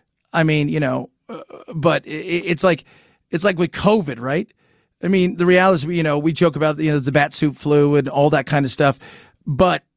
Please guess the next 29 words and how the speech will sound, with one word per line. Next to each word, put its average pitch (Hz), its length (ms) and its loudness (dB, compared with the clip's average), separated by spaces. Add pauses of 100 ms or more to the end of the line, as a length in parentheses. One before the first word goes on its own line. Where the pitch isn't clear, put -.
(320)
uh, 180 60 -6
you 175 300 -4
know, 151 280 0
it's 185 200 0
got 220 240 2
its 233 160 -4
scientific 180 640 0
name, 175 420 2
but 147 260 -4
we 180 200 0
just 175 260 -2
call 160 360 2
it, 143 180 -2
you 160 140 -2
know, 143 200 0
the 151 120 -2
Wuhan, 151 580 2
fl-, - 200 -6 (100)
you 160 160 0
know, 135 280 0 (380)
virus 147 680 0
or, 151 180 4 (520)
you 220 140 6
know, 160 120 4
B 170 300 4
A 151 200 0
M 156 120 0
twelve, 156 260 0
covid. 160 640 -4